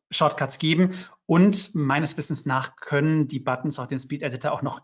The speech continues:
immer nicht selbst belegt werden, was sehr praktisch wäre, wenn's ginge.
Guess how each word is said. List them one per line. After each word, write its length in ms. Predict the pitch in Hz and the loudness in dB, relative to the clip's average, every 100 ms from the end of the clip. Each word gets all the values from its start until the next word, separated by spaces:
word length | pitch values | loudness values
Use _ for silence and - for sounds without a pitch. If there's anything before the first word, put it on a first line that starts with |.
| - | -2
immer 200 | 156 151 | 2 4
nicht 200 | 139 135 | 2 0
selbst 280 | 139 - - | -2 -4 -6
belegt 320 | 123 135 131 | -4 -4 -2
werden, 360 | 127 117 113 | -2 -2 -4
was 280 | 117 - - _ | -8 -10 -14 _
sehr 180 | 131 120 | -6 -4
praktisch 420 | - 123 135 - | -6 -8 -8 -4
wäre, 220 | 127 113 | -4 -4
wenn's 260 | 117 117 - | -6 -8 -4
ginge. 420 | 123 120 135 | 0 2 0